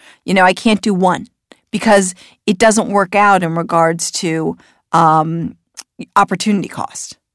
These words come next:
And so that was number one. And the th-,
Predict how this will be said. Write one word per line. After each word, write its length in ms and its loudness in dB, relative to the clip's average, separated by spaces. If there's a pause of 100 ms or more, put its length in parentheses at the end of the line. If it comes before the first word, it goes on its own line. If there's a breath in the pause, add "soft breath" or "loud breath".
(400 soft breath)
And 160 0
so 520 4 (420)
that 180 4
was 140 0
number 180 0
one. 220 2
And 240 2
the 60 2
th-, 120 -12